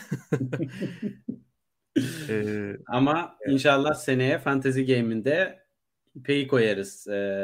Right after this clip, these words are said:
Speaker 2: dörtlümüzün arasına, dört kadın oyuncunun arasına. Asla da çıkarmayız.
Speaker 1: Aynen. Muhammed de diyor ki, "Kesin bilgi mi İpek?" diyor. <laughs>
Speaker 2: Vallahi Raducanu tahminiyle kimilerine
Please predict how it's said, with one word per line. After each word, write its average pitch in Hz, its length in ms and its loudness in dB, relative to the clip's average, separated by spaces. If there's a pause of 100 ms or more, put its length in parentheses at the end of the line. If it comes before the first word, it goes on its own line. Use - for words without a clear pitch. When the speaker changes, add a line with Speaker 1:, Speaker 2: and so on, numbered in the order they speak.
(300)
Speaker 2:
dörtlümüzün 123 640 4
arasına, 110 480 -4
dört 113 180 0
kadın 113 280 -2
oyuncunun 104 360 -4
arasına. 127 640 -4 (680)
Asla 98 440 -2
da 123 120 -2
çıkarmayız. 107 800 0 (880)
Speaker 1:
Aynen. 95 320 -10 (160)
Muhammed 101 400 -8
de 104 80 -6
diyor 139 120 -6
ki, - 100 -18
"Kesin 123 300 -4
bilgi 123 180 4
mi 120 80 2
İpek?" 110 320 0
diyor. 107 200 -2
<laughs> - 1000 -10
Speaker 2:
Vallahi 135 580 -2 (760)
Raducanu 143 640 6
tahminiyle 165 800 4 (160)
kimilerine 156 720 0